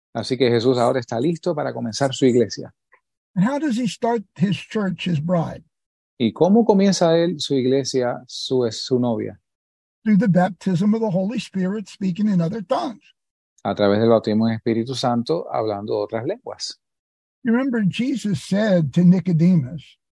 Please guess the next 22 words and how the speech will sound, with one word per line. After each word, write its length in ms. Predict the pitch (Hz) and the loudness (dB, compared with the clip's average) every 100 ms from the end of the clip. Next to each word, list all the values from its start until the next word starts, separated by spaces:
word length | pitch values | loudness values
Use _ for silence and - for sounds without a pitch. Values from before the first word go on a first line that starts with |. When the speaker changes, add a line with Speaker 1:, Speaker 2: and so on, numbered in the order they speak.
| _ _ _ _ | _ _ _ _
Speaker 1:
Recuerden 340 | 110 107 131 175 | 2 6 8 8
lo 100 | 165 | 6
que 100 | 143 | 4
Jesús 260 | 127 156 | 2 4
le 100 | 135 | 4
dijo 160 | 131 131 | 6 4
a 60 | 127 | 0
Nicodemo. 500 | 117 107 120 107 95 _ _ _ _ _ - | -2 0 0 -4 -16 _ _ _ _ _ -4
Speaker 2:
"Unless 320 | 175 262 - | -2 -2 -2
you're 120 | 240 | 0
born 380 | 185 156 226 220 | 2 2 0 0
again, 440 | 208 175 226 196 | 0 0 0 0
born 360 | 143 165 214 196 | 0 -2 -2 -2
from 200 | 180 170 | -2 -2
above, 560 | 160 131 208 220 160 165 | -2 -4 -6 -6 -6 -6
you 120 | 190 | -8
cannot 460 | - 220 208 208 - | -4 -2 -2 -4 -12
see 600 | - - 302 320 180 185 | -20 -14 -10 -6 -4 -4
the 140 | 190 | -6
kingdom 440 | 165 202 202 202 202 | -8 -4 -2 0 -2
of 120 | 202 | -4
God." 340 | - 190 - | -10 -12 -16